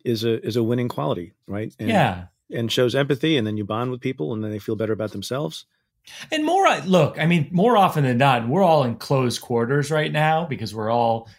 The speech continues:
Speaker 2: whatever. I think, like you're saying, empathy is crucial for the people who you're sharing these sort of big brother housing situations <laughs> with right now. And then, uh, you know, p-,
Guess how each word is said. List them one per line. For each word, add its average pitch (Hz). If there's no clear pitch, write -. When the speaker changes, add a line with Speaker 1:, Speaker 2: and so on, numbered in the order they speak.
Speaker 2:
whatever. 147
I 151
think, 240
like 151
you're 156
saying, 156
empathy 151
is 156
crucial 165
for 202
the 127
people 143
who 131
you're 120
sharing 143
these 131
sort 135
of 101
big 123
brother 123
housing 120
situations 139
<laughs> 143
with 156
right 147
now. 196
And 175
then, 175
uh, 160
you 156
know, 131
p-, 160